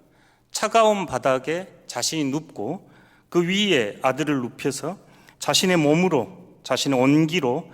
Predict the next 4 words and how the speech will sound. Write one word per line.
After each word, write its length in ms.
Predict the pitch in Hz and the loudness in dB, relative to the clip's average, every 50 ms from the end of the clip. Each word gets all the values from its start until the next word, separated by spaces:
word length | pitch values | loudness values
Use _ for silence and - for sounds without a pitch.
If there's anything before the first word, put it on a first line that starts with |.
| - - - - _ _ - | -20 -20 -20 -20 _ _ -4
아들을 380 | 120 120 117 143 131 139 131 | -4 -2 -2 -2 -2 -2 -2
따뜻하게 840 | 123 - 175 175 - - 185 175 165 151 131 - 123 113 104 104 104 107 | -2 -2 -2 -2 -2 -4 0 0 0 0 0 -4 -8 -8 -8 -8 -10 -12
하기 280 | - - 123 127 127 | -12 -12 -12 -10 -8
시작했습니다. 1200 | 117 - - - - - 131 120 117 113 110 - - - - 139 - - - 123 107 101 - 101 - | -8 -8 -8 -6 -2 -2 0 0 0 -2 -6 -10 -12 -10 -10 -8 -8 -6 -6 -6 -8 -8 -12 -16 -20